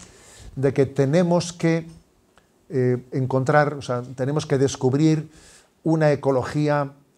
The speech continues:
antropocéntrica. Además, por otra parte, entender que la ecología tiene que ser, eh, humana.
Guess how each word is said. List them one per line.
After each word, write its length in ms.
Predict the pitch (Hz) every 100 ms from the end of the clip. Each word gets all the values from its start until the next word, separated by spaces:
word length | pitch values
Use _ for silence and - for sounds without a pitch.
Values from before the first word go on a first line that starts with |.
| -
antropocéntrica. 1040 | 139 127 127 127 127 123 127 117 117 107 - _ _ _ _ _ _ _ - _ -
Además, 260 | - 110 123
por 100 | 131
otra 180 | 131 127
parte, 400 | 123 - 135 135 - - - - - - _ -
entender 480 | 123 120 127 131 123
que 360 | 135 131 127 - _ _ -
la 140 | 135
ecología 540 | 127 127 117 - 139 135
tiene 220 | 139 131
que 80 | 135
ser, 340 | - 135 135 - _ _ _ -
eh, 280 | 117 123 - - - _ _ _ _ _ _ _ _ _
humana. 480 | 160 139 170 120 92